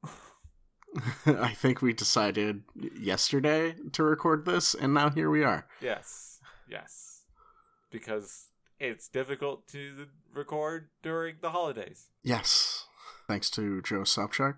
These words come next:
Speaker 2: for the
Speaker 1: For
Speaker 2: theme music.
Speaker 1: Yep. Make sure to like and subscribe us on iTunes and other podcasting apps, apps.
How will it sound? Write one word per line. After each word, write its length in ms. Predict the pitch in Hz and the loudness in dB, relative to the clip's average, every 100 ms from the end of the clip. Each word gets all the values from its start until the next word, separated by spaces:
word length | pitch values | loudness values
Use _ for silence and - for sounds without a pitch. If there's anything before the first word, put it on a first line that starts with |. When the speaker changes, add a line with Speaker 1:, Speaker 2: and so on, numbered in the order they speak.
| - | -8
Speaker 2:
for 140 | - | -4
the 60 | 120 | -4
Speaker 1:
For 40 | |
Speaker 2:
theme 180 | 127 139 | 2 4
music. 440 | 147 160 180 170 - - | 4 2 -2 -4 -10 -8
Speaker 1:
Yep. 180 | 127 131 _ _ _ _ | -6 -6 _ _ _ _
Make 180 | 131 139 | -4 -4
sure 160 | 170 | -6
to 320 | 147 143 131 123 | -8 -8 -8 -6
like 240 | 117 120 | -4 -4
and 100 | 123 | -8
subscribe 540 | 117 107 - 120 117 127 | -18 -18 -8 -4 -4 -2
us 340 | 131 131 - - | -4 -6 -14 -12
on 360 | 113 107 104 101 - | -6 -6 -6 -10 -8
iTunes 680 | 113 120 139 123 120 120 - - | -8 -8 -14 -14 -18 -20 -20 -18
and 300 | 113 110 104 _ _ - | -16 -16 -18 _ _ -8
other 220 | 120 117 | -6 -6
podcasting 640 | - 117 113 120 113 - | -4 -6 -6 -8 -10 -10
apps, 460 | 117 117 117 - - 110 | -10 -10 -10 -16 -18 -12
apps. 420 | 113 - - - | -12 -12 -18 -20